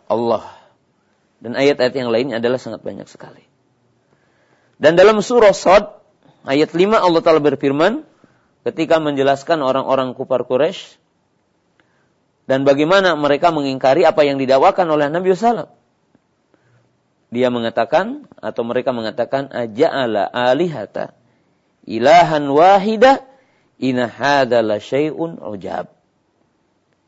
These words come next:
Maka ketika Nabi sallallahu alaihi wasallam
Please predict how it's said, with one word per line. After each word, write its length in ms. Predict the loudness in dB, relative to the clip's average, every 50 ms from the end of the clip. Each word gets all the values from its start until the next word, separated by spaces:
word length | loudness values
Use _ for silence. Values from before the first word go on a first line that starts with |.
| _ _ _ _ _ _ _ _ _ _ _ _ _ _ _
Maka 320 | -2 0 0 4 4 2
ketika 400 | 2 2 0 0 2 2 2 2
Nabi 160 | 2 4 2 2
sallallahu 80 | 2
alaihi 160 | 4 4 4
wasallam 260 | 6 6 4 2 2